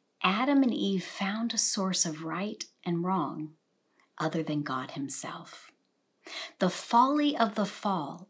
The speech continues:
is that now people think they know better than God and can distinguish good and evil from what is right or wrong. But," Nee says, "man's action should not be governed by the knowledge of good or evil.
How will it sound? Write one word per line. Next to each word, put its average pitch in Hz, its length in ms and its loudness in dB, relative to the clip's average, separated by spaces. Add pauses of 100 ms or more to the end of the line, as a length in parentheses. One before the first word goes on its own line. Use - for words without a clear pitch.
(160)
is 175 180 2
that 180 180 -2
now 208 340 0
people 175 300 -6
think 180 340 0
they 180 120 0
know 170 480 -2 (180)
better 156 200 -6
than 147 200 -6
God 151 500 -2 (540)
and 170 160 2
can 165 160 0
distinguish 202 680 2
good 190 280 -2
and 185 140 4
evil 165 500 -2 (260)
from 160 220 2
what 151 160 2
is - 260 -2
right 156 380 -4
or 151 120 -6
wrong. 147 500 -10 (800)
But," 285 400 4
Nee 160 240 8
says, - 560 0 (420)
"man's 214 460 4
action - 640 -2 (320)
should - 300 2
not 214 280 0
be 240 80 0
governed 185 480 -2
by 160 140 -2
the 170 100 -2
knowledge 170 400 0
of 147 140 -8
good 185 180 2
or 139 140 0
evil. 202 480 -2